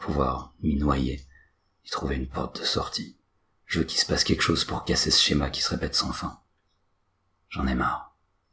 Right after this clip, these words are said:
Plus qu'une minute. Soixante secondes qui font tic-tac dans ma tête. Le son d'un minuteur d'une bombe qui attend son heure pour passer à l'action.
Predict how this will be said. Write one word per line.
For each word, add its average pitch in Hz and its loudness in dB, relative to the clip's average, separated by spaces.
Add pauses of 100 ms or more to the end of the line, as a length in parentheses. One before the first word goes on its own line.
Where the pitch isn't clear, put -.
(920)
Plus - -2
qu'une 71 0
minute. 67 -4 (640)
Soixante 76 2
secondes 71 2
qui - -6
font 65 -2
tic-tac - -10
dans - -6
ma 60 -4
tête. - -12 (400)
Le - -4
son - 4
d'un 67 4
minuteur 71 2
d'une 67 0
bombe 67 -2 (160)
qui - -6
attend 73 -4
son 73 0
heure - -8
pour - -14
passer - -2
à 67 -2
l'action. - 0